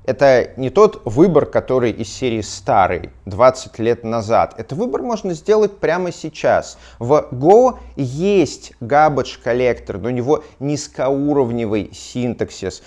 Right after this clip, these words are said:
потому что его garbage collector, он простенький. Там не такая сложная штука, как в Java. И вот чтобы его garbage collector простенький мог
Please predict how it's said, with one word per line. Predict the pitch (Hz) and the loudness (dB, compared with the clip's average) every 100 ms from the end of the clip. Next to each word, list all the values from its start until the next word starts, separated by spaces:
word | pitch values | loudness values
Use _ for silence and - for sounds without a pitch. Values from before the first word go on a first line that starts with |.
| - | -20
потому | - 120 131 143 | -6 -4 -2 -6
что | - | -6
его | 135 139 - | -2 0 -2
garbage | 127 156 139 135 - | 0 2 2 -4 -4
collector, | 151 190 202 - - | -4 -2 -4 -6 -4
он | - 165 - _ | -4 -4 -6 _
простенький. | - 139 147 147 - 127 113 - 104 - _ - | -4 0 2 0 -4 -12 -10 -10 -12 -12 _ -2
Там | 147 156 151 127 71 131 | 2 2 0 -6 -8 -8
не | 143 | -4
такая | 151 160 160 127 | -4 2 4 4
сложная | - - 147 156 131 135 117 | -2 -4 2 2 0 -4 -6
штука, | - 170 156 120 | -4 -6 -4 -2
как | 127 127 - | -2 -2 -8
в | 113 | -10
Java. | 113 104 113 117 101 | -8 2 4 6 4
И | - | -2
вот | 123 | -4
чтобы | 131 - 135 120 | -4 -6 -4 -4
его | 123 139 143 | -4 0 0
garbage | 117 131 120 - - | 4 4 4 -6 -4
collector | 120 127 123 117 | 0 0 -2 -10
простенький | - 123 127 127 - 123 104 113 | -8 -2 0 0 -4 -10 -8 -6
мог | 113 117 117 | -4 -4 -4